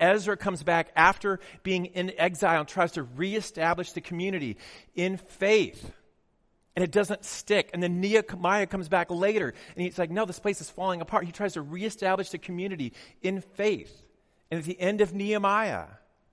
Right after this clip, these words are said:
which is the end of the Old Testament, he's like, "Don't forget, God, I tried." And there's silence. The Spirit never comes back. The glory of the Lord never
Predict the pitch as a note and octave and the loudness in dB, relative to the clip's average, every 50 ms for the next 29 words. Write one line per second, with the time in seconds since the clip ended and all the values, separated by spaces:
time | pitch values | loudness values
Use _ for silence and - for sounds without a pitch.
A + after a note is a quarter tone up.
0 | _ _ _ _ _ _ _ _ _ - D3 D3 - F#3 D#3 D#3+ D3 - - D#3 | _ _ _ _ _ _ _ _ _ -10 -8 -6 -6 -6 -6 -6 -8 -8 -6 -4
1 | F3 F3+ F3+ F#3 F#3+ F3+ F3+ F3 - - F3+ F3+ F3 - - C3 G#2+ F#2 D#2 - | -4 -4 -4 -2 -2 -2 -4 -4 -4 -4 -4 -4 -4 -6 -10 -12 -12 -12 -12 -16
2 | _ _ _ _ _ _ _ _ _ _ _ _ - C#3 B2 C3 C#3 B2+ A#2+ A#2 | _ _ _ _ _ _ _ _ _ _ _ _ -16 -12 -4 -2 -2 -2 -2 -4
3 | C#3+ C#3+ C#3 - C3+ A#2 B2+ A#2+ G#2 G2 G#2+ G2+ F#2+ F#2+ G#2 G2 - - F2+ D#2 | -8 -8 -6 -8 -8 -6 -6 -6 -6 -6 -8 -8 -6 -6 -8 -8 -10 -12 -12 -12
4 | D2 D2+ D2+ _ _ _ _ - - - _ _ _ _ _ _ _ _ _ _ | -12 -16 -18 _ _ _ _ -20 -20 -20 _ _ _ _ _ _ _ _ _ _
5 | _ _ _ _ _ _ _ _ _ _ _ _ _ _ _ _ _ _ _ _ | _ _ _ _ _ _ _ _ _ _ _ _ _ _ _ _ _ _ _ _
6 | _ _ - A2+ A2+ G#2+ - - - A2 A2 G#2 C2+ B1+ - _ _ _ _ _ | _ _ -12 -10 -10 -10 -10 -12 -12 -10 -10 -10 -12 -14 -20 _ _ _ _ _
7 | _ _ _ _ _ _ _ _ _ _ _ _ _ _ _ _ _ _ _ _ | _ _ _ _ _ _ _ _ _ _ _ _ _ _ _ _ _ _ _ _
8 | _ - C#3 - - - B2 G#2 G2+ A2 G#2+ G2 G2+ - G2+ - - G2+ G#2+ - | _ -20 -20 -18 -14 -12 -12 -10 -10 -10 -12 -12 -14 -16 -18 -16 -16 -16 -16 -16
9 | - _ _ _ _ _ _ _ _ _ _ _ _ _ - A2 A2+ A#2+ B2+ C#3 | -20 _ _ _ _ _ _ _ _ _ _ _ _ _ -18 -12 -8 -8 -6 -6
10 | C#3 C#3 B2+ B2+ A#2 A2+ A2 G#2+ G#2 G#2 A2 A2+ B2 A#2+ C3 C3+ B2+ | -6 -6 -6 -6 -8 -8 -8 -8 -8 -6 -6 -8 -8 -8 -10 -14 -14